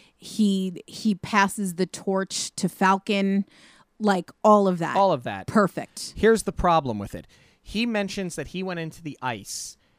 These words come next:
Speaker 2: in forty-five. He says it in this movie. So that's forty-five. This is twenty twenty-three. So it's seventy-eight years after he went into the ice.
Speaker 1: And he's about twenty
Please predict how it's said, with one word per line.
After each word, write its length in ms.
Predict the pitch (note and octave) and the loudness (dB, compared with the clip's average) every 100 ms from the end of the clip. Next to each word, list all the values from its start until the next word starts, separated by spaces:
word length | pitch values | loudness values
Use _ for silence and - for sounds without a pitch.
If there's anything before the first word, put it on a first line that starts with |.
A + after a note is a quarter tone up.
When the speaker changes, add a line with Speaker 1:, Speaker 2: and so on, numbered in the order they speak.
| _ - | _ -10
Speaker 2:
in 140 | C#3 | -10
forty-five. 640 | - C3 A2 - G2 D2 - | -8 -8 -8 -8 -8 -8 -4
He 140 | F3 | -2
says 400 | - - D4 C4+ | -2 4 4 4
it 120 | C4 | 0
in 200 | B3 A#3+ | 0 2
this 260 | G#3+ A3 F#3+ | 2 0 -2
movie. 440 | D#3+ C3+ F#2 - _ _ _ _ | -4 -4 -8 -18 _ _ _ _
So 200 | - F3+ | -2 0
that's 260 | E3 A3 - | 2 2 0
forty-five. 800 | - A#3+ G3+ - B2 D2+ D#2+ - - | -4 -2 -4 -4 -4 -4 -14 -18 -14
This 460 | B2+ E3+ G#3+ - | 2 2 4 -2
is 520 | G3+ F#3 F3+ F3 E3 | 0 2 4 4 0
twenty 400 | - - F3+ F3 | -2 -2 0 0
twenty-three. 760 | E3+ - D#3+ C#3+ - C3+ G2+ G2+ _ _ | -2 -4 -2 -4 -4 -6 -8 -16 _ _
So 320 | - F#3 E3 | 0 4 4
it's 340 | D#3 - - - _ _ | 2 -2 -12 -14 _ _
seventy-eight 1300 | - - - G3+ G3+ A#3 A#3+ G#3+ F#3+ - E3 D#3+ _ | -6 -4 -2 2 2 0 -4 -6 -8 -2 0 -2 _
years 800 | C3+ B2 A2+ G2+ D2+ C#2 - - _ C3+ | -14 -12 -10 -10 -12 -12 -14 -14 _ -2
after 460 | C#3 C3+ - C#3 | -2 -2 -6 -10
he 180 | - C#3 | -8 -10
went 240 | B2+ B2 | -8 -8
into 220 | A#2 A#2 C3 | -8 -10 -14
the 160 | A2+ - | -16 -16
ice. 440 | - - - - _ _ _ _ _ | -16 -14 -14 -18 _ _ _ _ _
Speaker 1:
And 100 | F3+ | -2
he's 140 | F3+ F3 | 0 0
about 300 | E3+ E3 - | -2 -2 -6
twenty 580 | - G3 F3+ D#3+ D3 | -6 -4 -2 -4 -6